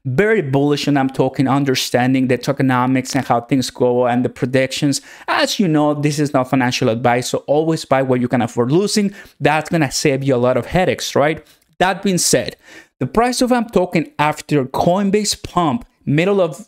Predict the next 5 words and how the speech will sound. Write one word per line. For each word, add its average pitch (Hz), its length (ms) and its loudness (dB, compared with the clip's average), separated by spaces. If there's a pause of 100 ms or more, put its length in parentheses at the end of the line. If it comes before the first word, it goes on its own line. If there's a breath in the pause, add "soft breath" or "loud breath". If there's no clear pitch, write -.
(140)
twenty 151 240 0
twenty-one, 143 680 0 (280 loud breath)
was 135 200 2
so 151 560 0 (440)
prosperous. 127 760 -2